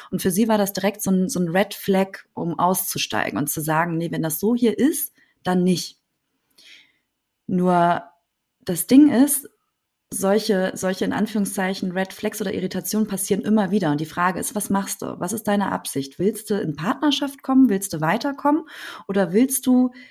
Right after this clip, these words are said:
dass der andere schon direkt fertig ist? Angenommen, ihr seid Mitte dreißig und trefft euch, ihr habt beide ein Leben hinter euch mit verschiedenen Erfahrungen, mit verschiedenen Konzepten. Und wollt ihr auf dem Standpunkt stehen bleiben, dass das jetzt für diesen Moment hier alles ideal sein soll, dann ist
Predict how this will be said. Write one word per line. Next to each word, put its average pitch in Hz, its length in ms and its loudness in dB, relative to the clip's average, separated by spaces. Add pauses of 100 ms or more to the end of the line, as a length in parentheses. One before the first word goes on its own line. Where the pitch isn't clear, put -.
(100)
dass 202 200 -2
der - 140 0
andere 214 340 2
schon 202 240 -2
direkt 190 340 -4
fertig 208 480 -2
ist? - 300 -4
Angenommen, 220 440 6
ihr 196 120 -2
seid 190 180 -2
Mitte 233 220 0
dreißig 233 520 -2
und 190 480 -4 (240)
trefft 269 340 -2
euch, 160 180 -2
ihr 165 80 -2
habt - 100 -12
beide 214 260 0
ein 185 160 0
Leben 226 240 2
hinter 160 360 -2
euch 202 340 0 (260)
mit 214 140 0
verschiedenen 262 480 4
Erfahrungen, 214 420 -2
mit 175 120 -8
verschiedenen 220 480 0
Konzepten. 208 760 -2 (520)
Und 180 460 0 (280)
wollt 214 300 2
ihr 233 100 2
auf 202 80 -2
dem 196 140 0
Standpunkt 190 500 -2
stehen 185 320 0
bleiben, 165 520 0
dass 160 180 -6
das 160 220 -6
jetzt 180 280 -4
für - 280 -6
diesen 170 320 0
Moment 156 420 6
hier 269 200 0
alles 185 220 0
ideal 160 440 2
sein 277 280 6
soll, 277 280 2
dann 190 300 0
ist - 380 -8